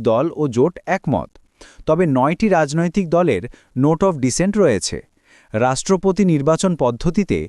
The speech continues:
বিএনপি ও জামায়াত সহ ঊনত্রিশটি রাজনৈতিক দলই একমত। ভিন্নমতে প্রধানমন্ত্রী একটি পদের বেশি থাকতে পারবেন না, এ প্রস্তাবে পঁচিশটি দল একমত হয়েছে, আর বাকি পাঁচটি দল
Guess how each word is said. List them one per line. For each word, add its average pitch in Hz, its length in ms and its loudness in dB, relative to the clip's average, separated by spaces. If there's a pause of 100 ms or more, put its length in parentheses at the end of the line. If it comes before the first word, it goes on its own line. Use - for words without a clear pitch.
(360)
বিএনপি 170 460 2 (140)
ও - 20 2 (140)
জামায়াত 143 440 2
সহ 180 120 0 (200)
ঊনত্রিশটি 175 460 -2 (120)
রাজনৈতিক 139 480 0 (120)
দলই 131 260 2 (120)
একমত। 78 340 -6 (560)
ভিন্নমতে 180 580 2 (140)
প্রধানমন্ত্রী 190 680 0 (160)
একটি - 220 -4 (100)
পদের 151 340 2
বেশি 160 160 -2 (100)
থাকতে 120 280 -4
পারবেন 156 440 0
না, 92 100 -4 (380)
এ 143 100 2 (100)
প্রস্তাবে 160 460 0 (140)
পঁচিশটি 175 420 0 (100)
দল 147 120 2 (100)
একমত 117 340 -4
হয়েছে, 87 300 -6 (600)
আর 110 120 0 (100)
বাকি 107 240 -2
পাঁচটি 180 400 -2 (100)
দল 120 120 4